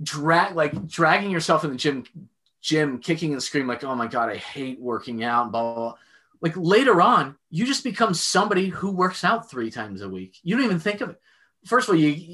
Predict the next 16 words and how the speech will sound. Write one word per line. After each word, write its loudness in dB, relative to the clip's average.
it's -8
a -4
positive 2
thing. -10
You -4
enjoy 0
it. -4
You 2
become 2
that 4
person 2
who 0
actually 0
likes -2
working -4
out. -6